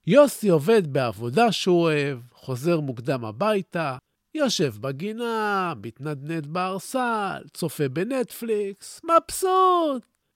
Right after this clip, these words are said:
ליוסי הופיע נגע חשוד מאוד בעור.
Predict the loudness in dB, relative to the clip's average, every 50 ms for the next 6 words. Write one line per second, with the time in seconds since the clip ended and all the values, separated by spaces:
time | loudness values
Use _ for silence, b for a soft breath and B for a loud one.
0 | _ _ -10 -6 -4 -2 0 2 2 2 0 -4 -4 -2 -2 0 0 -2 -4 -6
1 | -10 -12 -8 -4 -4 -2 -2 -4 -6 -8 -8 -6 -6 -6 -4 -4 -4 -6 -6 -8
2 | -10 -10 -8 -6 -6 -4 -4 -4 -4 -6 -4 -4 -2 -4 -4 -4 -6 -10 -10 -8
3 | -8 -8 -8 -10 -12 -14 -20